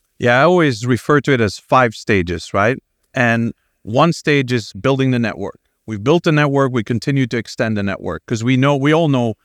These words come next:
transportation is incredibly segmented, right? So it, it would be foolish for any vendor to say, "We've connected to every logistics provider around the world." It's an ongoing process.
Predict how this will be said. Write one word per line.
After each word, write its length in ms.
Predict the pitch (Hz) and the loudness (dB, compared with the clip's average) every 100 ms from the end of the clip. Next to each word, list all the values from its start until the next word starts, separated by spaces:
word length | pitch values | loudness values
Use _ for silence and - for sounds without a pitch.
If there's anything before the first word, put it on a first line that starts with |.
| _ _ _ _ _ - | _ _ _ _ _ -2
transportation 640 | 143 131 123 139 135 135 | 0 0 0 0 0 0
is 120 | 98 | -2
incredibly 680 | 127 - - 170 170 135 117 | -2 -4 -2 0 2 2 0
segmented, 680 | - 120 104 95 82 80 - _ | 0 -2 -2 -4 -6 -8 -12 _
right? 260 | 107 120 135 | 0 0 0
So 160 | 135 123 | 0 0
it, 120 | 113 | 0
it 100 | 123 | -2
would 160 | 123 117 | 0 0
be 100 | 120 | -2
foolish 440 | - 175 175 160 | 0 0 2 0
for 120 | - | 0
any 200 | 107 127 | 0 2
vendor 300 | 113 117 113 | 2 2 2
to 120 | 101 | -2
say, 200 | 107 120 | -2 0
"We've 220 | 107 127 - | 2 2 2
connected 380 | 151 131 117 | 0 0 -2
to 80 | 98 - | -6 -2
every 320 | 131 123 123 | 0 2 2
logistics 500 | 110 98 107 - 107 | 2 0 -2 -6 -12
provider 400 | - 98 95 95 | -4 2 2 2
around 220 | 95 95 | 0 0
the 80 | 92 | 0
world." 260 | 117 113 - _ _ _ | 0 0 -4 _ _ _
It's 100 | - | -2
an 100 | 127 | 0
ongoing 500 | 127 120 110 107 101 | 2 2 2 0 0
process. 580 | - 101 95 - 90 | 0 -2 -2 -8 -10